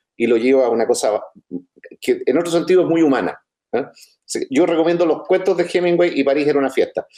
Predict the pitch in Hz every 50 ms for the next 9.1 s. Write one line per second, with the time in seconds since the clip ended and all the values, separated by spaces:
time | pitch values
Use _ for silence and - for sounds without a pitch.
0 | - _ _ - - 147 147 - - 160 165 170 185 175 202 202 202 196 180 -
1 | 185 180 175 - 175 160 156 135 - - - - 123 120 104 - - _ _ -
2 | 92 90 - _ _ - - - _ - - 123 131 139 139 135 127 117 117 131
3 | 143 131 123 113 - 113 123 120 120 113 - - 135 131 127 123 123 127 127 -
4 | 131 110 - - 120 110 127 131 127 127 123 120 - - 120 110 131 123 135 135
5 | 123 120 113 107 - - 135 135 135 135 - - - - - - 147 147 139 135
6 | 123 127 127 - - 110 101 98 95 95 - _ _ _ _ _ _ _ _ -
7 | - - 143 139 135 127 113 117 101 107 110 123 120 113 110 107 98 90 92 101
8 | - - - 92 - - - - 82 101 - - - - - - 117 113 113 -
9 | - -